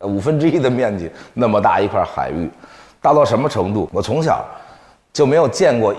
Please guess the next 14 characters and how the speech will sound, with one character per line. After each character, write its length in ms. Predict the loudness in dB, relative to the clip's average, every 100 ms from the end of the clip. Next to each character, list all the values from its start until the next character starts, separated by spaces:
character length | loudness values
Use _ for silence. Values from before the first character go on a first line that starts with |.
| -2
一 160 | -2
张 340 | 0 0 0 -4 -12 -20 -14
平 420 | -6 -2 0 2
面 220 | 2 2 0 -2
的 240 | -4 -6 -12 -20 _
中 220 | -4 0 2
国 160 | 2
地 220 | 2 -2
图 280 | -4 -4 -4
里 200 | -4 -6 -14 -20 -18 -16
能 240 | -6 -2 2
把 180 | 2 2
这 200 | 0 0
个 200 | -2